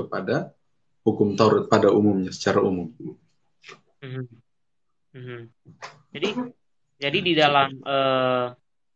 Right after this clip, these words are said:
Speaker 2: di dalam pemahaman orang-orang eh, Yahudi yang menjadi pengikut Yesus ini kan dalam arti sunat di sini kan lebih ke sunat lahiriah ini ya, frater, eh, frater ya.
Speaker 1: Iya,
Speaker 2: Eh,
Speaker 1: betul, betul.
Speaker 2: yang kemudian
Speaker 1: Nah,
Speaker 2: di dalam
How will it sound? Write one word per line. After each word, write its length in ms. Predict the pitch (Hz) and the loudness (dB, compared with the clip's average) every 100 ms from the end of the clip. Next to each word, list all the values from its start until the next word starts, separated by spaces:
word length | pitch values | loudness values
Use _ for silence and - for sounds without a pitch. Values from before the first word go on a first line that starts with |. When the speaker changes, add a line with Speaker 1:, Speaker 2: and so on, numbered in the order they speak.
| _ - | _ -10
Speaker 2:
di 100 | 139 | -2
dalam 400 | 139 135 135 131 | 0 2 0 -4
pemahaman 720 | 135 135 131 131 131 131 135 | -8 -6 -2 -2 -2 -2 -4
orang-orang 1040 | 143 135 131 135 139 127 131 127 123 123 120 _ _ _ _ _ - | -4 -2 -2 -2 -2 2 2 0 -2 -10 -14 _ _ _ _ _ -8
eh, 460 | 127 123 123 127 | -4 -2 0 0
Yahudi 400 | 127 127 139 135 | -2 -2 -2 0
yang 100 | 131 | 0
menjadi 300 | 127 127 127 | 0 -2 -2
pengikut 400 | 127 131 127 131 | -4 -6 -6 -6
Yesus 340 | 131 131 131 127 | -2 -2 -2 -4
ini 180 | 135 143 | -4 -2
kan 320 | 160 196 180 - _ _ | 2 2 0 -12 _ _
dalam 380 | 147 139 139 139 | -4 -2 0 -2
arti 240 | 139 147 | -4 -4
sunat 400 | 127 160 139 135 | -6 -4 -2 -2
di 80 | 135 | -4
sini 320 | 143 143 175 | -2 -2 -2
kan 240 | 190 190 175 - _ _ | -2 -2 -8 -16 _ _
lebih 320 | - 139 147 139 | -12 -6 -4 -2
ke 140 | 143 131 | -4 -4
sunat 560 | - 135 135 131 - - | -4 -2 2 0 -2 -4
lahiriah 640 | 135 127 135 143 220 170 | -4 0 0 2 2 4
ini 240 | 131 131 | 2 2
ya, 80 | 123 | 0
frater, 340 | - 120 - 123 | -2 -4 -4 -6
eh, 260 | - 117 117 | -6 -6 -8
frater 300 | - 123 120 123 | -10 -12 -6 -4
ya. 140 | 139 147 _ - | -4 -6 _ -8
Speaker 1:
Iya, 720 | 95 95 95 98 101 98 - | -2 0 0 2 2 2 -2
Speaker 2:
Eh, 80 | 98 | -2
Speaker 1:
betul, 400 | 98 - 95 87 85 85 | -2 0 0 0 -2 -4
betul. 400 | 92 - 95 92 | -4 2 2 4
Speaker 2:
yang 160 | 143 139 | 2 0
kemudian 560 | 147 147 143 180 208 | -4 -2 2 2 2
Speaker 1:
Nah, 240 | 98 90 87 | -2 -2 0
Speaker 2:
di 80 | |
dalam 240 | 151 160 | 2 2